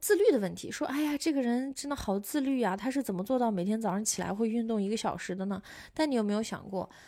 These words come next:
他能够早晨起来，是因为他把健康、身体健康放在了自己优先级的第一位。什么意思呢？就是，呃，我们有的时候啊，会觉得说没时间啊，我懒，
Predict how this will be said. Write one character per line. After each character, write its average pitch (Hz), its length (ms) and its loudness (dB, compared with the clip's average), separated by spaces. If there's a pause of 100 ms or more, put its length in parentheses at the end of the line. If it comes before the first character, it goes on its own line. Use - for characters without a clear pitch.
(360)
他 349 320 8
能 262 180 4
够 240 140 6
早 - 180 0
晨 180 160 2
起 202 140 -4
来， - 160 -4
是 - 180 -4
因 247 100 0
为 247 80 2
他 247 140 2
把 214 140 2
健 233 280 2
康、 247 300 -2 (240)
身 - 180 -2
体 233 120 0
健 220 180 0
康 226 160 -2
放 233 220 2
在 233 140 6
了 196 100 4
自 214 180 -2
己 196 140 -4
优 202 120 4
先 214 240 2
级 190 120 2
的 190 80 -4
第 226 260 -2
一 240 80 0
位。 240 220 0 (1040)
什 - 200 0
么 247 80 2
意 294 120 2
思 233 200 -4
呢？ 196 240 -2 (200)
就 294 140 0
是， 262 340 0 (260)
呃， 202 420 4
我 202 300 6
们 185 380 2 (200)
有 190 120 4
的 214 120 4
时 214 160 0
候 208 180 4
啊， 175 300 2 (340)
会 294 240 4
觉 185 180 2
得 214 160 2
说 220 520 2 (160)
没 190 140 2
时 220 200 0
间 240 460 2
啊， 190 260 2
我 202 160 4
懒， 208 480 4